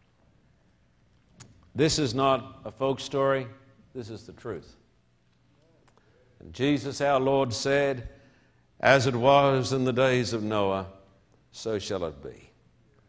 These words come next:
I have a message for you today. Get on board.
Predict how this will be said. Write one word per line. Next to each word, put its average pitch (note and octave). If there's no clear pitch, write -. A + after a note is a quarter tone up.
I C#3+
have C3+
a A2+
message A#2
for G#2+
you G2+
today. F2
Get B2
on A2
board. F2